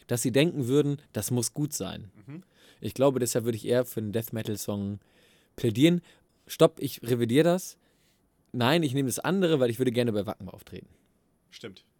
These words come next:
Speaker 2: Das würde ich auch
Speaker 1: Ich würde gerne bei
Speaker 2: Ja.
Speaker 1: Wacken Backstage sein und ich würde gerne auch einen Poetry Slam bei Wacken vorlesen, weil ich glaube, die Leute sind sowas von zuträglich, die sind sowas von freundlich und offen und nett.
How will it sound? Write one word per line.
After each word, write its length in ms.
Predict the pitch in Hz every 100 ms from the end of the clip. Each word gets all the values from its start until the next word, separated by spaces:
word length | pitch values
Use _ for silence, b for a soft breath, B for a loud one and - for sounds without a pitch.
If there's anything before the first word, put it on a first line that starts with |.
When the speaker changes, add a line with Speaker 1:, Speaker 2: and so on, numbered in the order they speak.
| _ -
Speaker 2:
Das 160 | 131
würde 120 | 170 120
ich 60 |
auch 40 | 113
Speaker 1:
Ich 100 | 175
würde 140 | 175
gerne 240 | 165 180
bei 100 | 151
Speaker 2:
Ja. 80 | 123
Speaker 1:
Wacken 380 | 147 175 151 156 b b b b _
Backstage 580 | - 175 - - 165 165
sein 460 | - 156 180 214 208 b b
und 140 | - 135
ich 100 | 123
würde 160 | 135
gerne 480 | 113 117 127 131 131 117
auch 120 | 104
einen 100 | 107
Poetry 320 | 120 127 -
Slam 240 | - 110
bei 140 | 104 104
Wacken 240 | 113 104
vorlesen, 560 | - 107 107 104 104 110 b b -
weil 100 | 123
ich 40 |
glaube, 160 | 139 131
die 60 |
Leute 220 | 135 156
sind 160 | 135 131
sowas 320 | 113 151 143
von 540 | - 117 113 113 117 -
zuträglich, 760 | - 139 - 107 104 104 101 -
die 100 | 113
sind 140 | 123
sowas 220 | 139 147 -
von 360 | 123 123 120 -
freundlich 560 | 131 131 - 117 -
und 100 | 107
offen 240 | - - 101
und 100 | 95
nett. 220 | 98